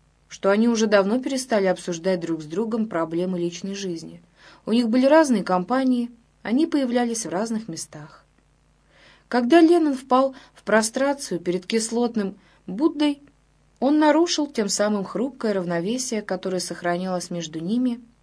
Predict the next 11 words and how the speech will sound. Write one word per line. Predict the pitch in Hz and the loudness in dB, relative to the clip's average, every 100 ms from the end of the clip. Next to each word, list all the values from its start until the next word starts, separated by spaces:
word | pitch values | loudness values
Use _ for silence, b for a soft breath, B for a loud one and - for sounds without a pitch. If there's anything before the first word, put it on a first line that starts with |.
| - | -14
и | |
его | 156 170 | -10 -10
партнерами. | 208 165 - 143 139 139 151 _ _ _ _ _ _ _ _ _ _ _ _ _ b b b | -8 -12 -12 -18 -16 -18 -20 _ _ _ _ _ _ _ _ _ _ _ _ _ b b b
Чем | - 214 196 | -4 -2 2
более | 240 233 208 | 2 4 2
пассивным | 202 190 - 233 226 202 | 2 0 0 -2 0 0
и | - | -2
замкнутым | 180 185 214 220 190 170 170 | -4 0 0 -2 -6 -8 -10
становился | - 175 175 185 180 - | -6 -4 -4 -4 -6 -6
он | 170 | -8
сам, | 170 233 247 | -6 -4 -4